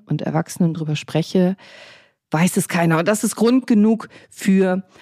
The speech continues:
diese Folge. Ich hab grad einen ärztlichen Kollegen getroffen,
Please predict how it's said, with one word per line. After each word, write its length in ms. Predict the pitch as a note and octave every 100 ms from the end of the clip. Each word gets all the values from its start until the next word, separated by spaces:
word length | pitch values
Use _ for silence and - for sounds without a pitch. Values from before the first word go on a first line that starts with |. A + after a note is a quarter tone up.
| - -
diese 320 | F3+ E3+ F3
Folge. 340 | F3+ C#3 B2+
Ich 120 | D3
hab 100 | A3+
grad 320 | - G#3+ G#3+ E3+
einen 200 | F3 -
ärztlichen 500 | C#4 - C#4+ A#3 G#3+
Kollegen 340 | G#3+ G#3 G3+
getroffen, 520 | F#3 - F3 - F3+